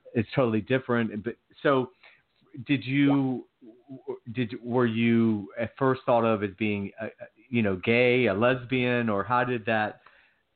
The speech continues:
Speaker 2: Yeah.
Speaker 1: you know,
Speaker 2: Well,
Speaker 1: yeah.
Speaker 2: well, and the thing is, too, be, even today, a lot of people don't know that your gender identity is a separate thing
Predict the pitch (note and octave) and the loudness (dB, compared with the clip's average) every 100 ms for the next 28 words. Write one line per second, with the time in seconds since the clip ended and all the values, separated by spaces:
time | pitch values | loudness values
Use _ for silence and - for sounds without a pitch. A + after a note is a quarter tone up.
0 | _ _ F#3+ A#3+ B3+ D#3 A#2 G2+ - G#2+ | _ _ 2 2 2 0 0 -2 -4 -12
1 | _ - _ G#3+ B2 F#2+ E2+ - _ G3 | _ -20 _ -2 0 0 -2 -10 _ -12
2 | G#3+ G#3 A3 A3 G#3+ A#3+ A#3 G3+ - C4 | -10 -10 -10 -10 -8 -8 -8 -10 -10 -8
3 | A#3+ - D#3 F#3+ E3+ F3+ _ _ - A3+ | -6 -8 -10 -12 -12 -20 _ _ -10 -6
4 | A#3 A3+ G3 E3+ F#3+ D3+ C3 - C#3 C#3+ | -4 -4 -6 -6 -4 -4 -6 -8 -8 -6
5 | D3+ - D#3+ D#3 C#3 C3 C3 D3 F3+ C#3+ | -8 -8 -10 -8 -10 -10 -8 -6 -4 -6
6 | C3 B2 B2+ C3+ C3 C3 C#3 F3 F#3 C#3 | -8 -10 -8 -10 -8 -6 -2 -2 -2 -6
7 | C3 B2+ C3 C#3+ A#2+ B2+ _ - F3 - | -8 -10 -10 -12 -16 -18 _ -2 -2 -2
8 | E3+ - - A#2+ A2+ | -4 -4 -4 -4 -4